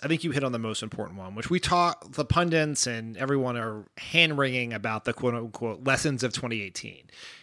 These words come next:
And in that telling of history, the lesson is that moderate wins and that a focus on healthcare and taxes and not Trump wins and ignoring the immigration issue wins. And in some races, there is some truth to that.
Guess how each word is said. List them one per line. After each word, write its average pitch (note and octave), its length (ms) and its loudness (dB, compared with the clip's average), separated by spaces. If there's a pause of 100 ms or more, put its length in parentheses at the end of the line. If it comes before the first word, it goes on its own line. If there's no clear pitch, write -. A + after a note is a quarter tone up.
(120)
And B2+ 380 -2
in E3 220 4
that D#3+ 400 4
telling D3+ 440 0
of A#2+ 100 -4
history, C3 380 0
the G#2+ 140 -8
lesson A2 360 -2
is G2 320 -6
that G2 360 -8 (320)
moderate C#3 600 4
wins F#2 680 -4
and A#2+ 160 -4
that G2+ 140 -4
a G#2+ 40 -6
focus C3 520 4
on G2+ 460 -4
healthcare C3 1000 2
and G2 140 -10
taxes B2 580 0
and A2 220 -4
not A2 240 0
Trump A2+ 380 -6
wins F2 500 -12
and A2+ 120 -8
ignoring C3 440 2
the B2 60 -2
immigration G#2+ 500 -6
issue G2+ 280 -10
wins. - 340 -20 (560)
And A#3 140 10
in C4+ 100 10
some A3+ 280 10
races, F#3+ 440 10
there E3+ 180 8
is E3 80 4
some D3 200 2
truth B2 280 0
to G2+ 120 -8
that. E2+ 240 -12